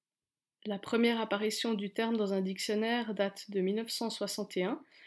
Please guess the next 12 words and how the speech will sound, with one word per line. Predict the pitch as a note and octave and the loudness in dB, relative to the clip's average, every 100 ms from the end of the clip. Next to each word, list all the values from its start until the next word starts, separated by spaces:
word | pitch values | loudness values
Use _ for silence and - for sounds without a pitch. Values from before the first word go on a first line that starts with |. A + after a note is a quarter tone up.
| - | -8
et | G3+ | -2
c'était | G3+ G3+ A#3+ | -2 2 2
dans | A3 | 4
le | F#3+ | 2
dictionnaire | F3 G#3+ A#3 - A3 A3 A#3 A#3 | 2 -2 -4 0 2 4 2 0
Webster | G3 A3 - - G#3+ | 0 0 0 0 2
International | G#3+ G#3+ G#3+ G3 F#3 - F#3 A3 C4 C4 | 2 0 0 2 2 2 2 2 2 0
qui | - A3 B3+ B3+ | -8 -2 0 2
définit | G3+ G#3+ A3 B3+ | 2 0 2 4
le | A3+ F#3+ | 4 2
terme | G#3+ G#3+ | 2 2
ainsi : « | F3+ - B3+ F4+ | 0 0 2 2